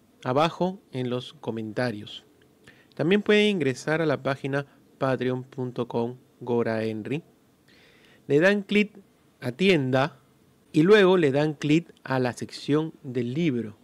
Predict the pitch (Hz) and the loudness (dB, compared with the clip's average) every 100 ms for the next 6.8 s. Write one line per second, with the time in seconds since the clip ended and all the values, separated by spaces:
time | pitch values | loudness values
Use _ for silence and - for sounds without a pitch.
0 | _ _ _ - _ - 139 151 165 147 | _ _ _ -20 _ 2 6 8 8 6
1 | 131 139 151 185 175 160 175 202 - _ | 4 0 0 0 0 2 2 0 -8 _
2 | _ _ _ _ 165 - 220 220 220 214 | _ _ _ _ -6 0 2 4 4 2
3 | 156 147 143 143 160 180 180 170 127 143 | 0 0 0 0 2 0 -2 -2 -2 -2
4 | 160 170 139 135 147 151 165 139 120 117 | -4 -4 -4 -4 -4 -2 -2 -2 -4 -6
5 | 113 - 175 175 185 165 131 123 113 117 | -8 -2 -2 0 -2 -2 -4 -6 -6 -4
6 | 117 127 - 131 120 120 113 110 | -2 -2 -2 -4 -2 -2 -4 -8